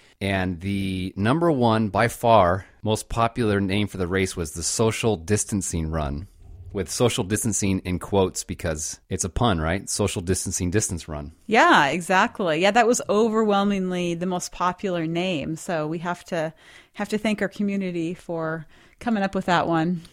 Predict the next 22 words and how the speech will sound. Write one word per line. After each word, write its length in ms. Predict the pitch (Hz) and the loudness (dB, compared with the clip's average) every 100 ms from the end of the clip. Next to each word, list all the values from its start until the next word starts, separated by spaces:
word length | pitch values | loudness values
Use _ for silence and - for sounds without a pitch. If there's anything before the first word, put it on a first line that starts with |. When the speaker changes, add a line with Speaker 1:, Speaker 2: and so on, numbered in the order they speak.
| - | -4
Speaker 1:
I 80 | 90 | 2
love 180 | 101 92 | 4 2
it. 220 | - _ | -2 _
The 80 | 90 | -6
social 400 | - 127 123 135 | 2 2 2 0
distancing 800 | 107 117 - 113 - 90 87 104 - | 0 -2 0 -2 0 -2 -2 -4 -4
distance 380 | 113 95 80 | -2 -2 -6
run. 300 | 76 69 69 - | -8 -10 -12 -14
It's 100 | - | -8
a 60 | 113 | 2
perfect 300 | 151 160 135 | 2 2 4
run 160 | 139 | 4
for 120 | - 123 | 4 0
introverts, 600 | 135 123 85 80 - - | 0 0 0 -2 -4 -6
Angie. 300 | 82 101 104 - 117 | -4 -4 -8 -4 -4
<laughs> 180 | - - | 2 6
Speaker 2:
That's 280 | 330 - 320 - | 6 6 2 2
right. 140 | 254 262 - - - - - - - 277 - _ 269 233 - | 0 0 -12 -16 -14 -12 -12 -12 -12 -14 -20 _ -12 -12 -10
My 240 | - 262 277 | 2 2 4
favorite, 400 | 240 214 196 - | 2 4 2 2
I 140 | 208 | 0
think, 400 | - 190 202 | 0 -2 -4